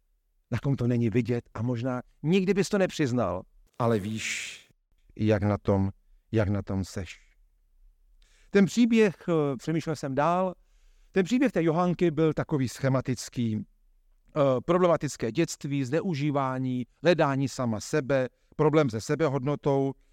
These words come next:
A tak byla v nějaké tísni ekonomická, říkala si, udělám to jenom jednou výjimečně, šla jenom na nějaký lehtivý čet, nikdy ne víc. Pak přišel alkohol, drogy,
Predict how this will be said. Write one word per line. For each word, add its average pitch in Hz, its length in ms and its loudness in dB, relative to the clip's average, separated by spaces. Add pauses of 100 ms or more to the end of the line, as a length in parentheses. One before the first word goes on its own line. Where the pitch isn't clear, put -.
(520)
A 170 120 4
tak 165 300 0
byla 175 220 4
v 147 40 -2
nějaké 135 400 -2
tísni 202 480 0
ekonomická, 160 600 -2
říkala 156 300 -2
si, 151 200 -4 (180)
udělám 190 400 2
to 180 80 2
jenom 143 240 2
jednou 147 500 2
výjimečně, 160 800 0 (480)
šla - 180 2
jenom 190 200 4
na 175 60 2
nějaký 165 380 0
lehtivý 139 500 -2
čet, 196 300 0 (580)
nikdy 208 340 4
ne 196 160 4
víc. - 420 -4 (640)
Pak 165 160 0
přišel 107 460 -6
alkohol, 139 880 -2
drogy, 131 500 -2